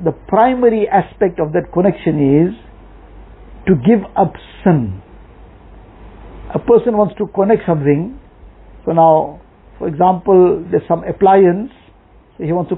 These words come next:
connect it so that the appliance can work. Whatever it might be, it might be his stove now, so he wants it to function, so that he can do his cooking on it, he can do so many things on it.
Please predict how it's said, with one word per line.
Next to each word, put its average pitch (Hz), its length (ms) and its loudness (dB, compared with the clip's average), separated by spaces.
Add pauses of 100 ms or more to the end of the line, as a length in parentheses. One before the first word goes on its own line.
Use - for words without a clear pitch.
connect 208 320 2
it 156 180 0
so 185 120 0
that 175 120 2
the 175 60 2
appliance 190 400 2
can 175 160 0
work. 165 320 2 (800)
Whatever 202 280 2
it 185 140 4
might 151 200 0
be, 180 220 0
it 165 100 -6
might 160 220 -2
be 165 120 -2
his 147 100 -2 (220)
stove 202 280 2
now, 165 360 0
so 170 60 -8
he 151 100 -4
wants 165 240 -4
it 160 100 -10
to 156 160 -10
function, 202 480 -4 (800)
so 170 80 -2
that 175 140 2
he 185 80 2
can 175 200 0
do 190 140 4
his 165 200 4
cooking 196 260 -4
on 170 160 0
it, 160 180 0
he 165 80 -4
can 160 180 -4
do 175 180 2
so 175 60 -4
many 170 220 0
things 165 240 2
on 151 100 2
it. 180 160 0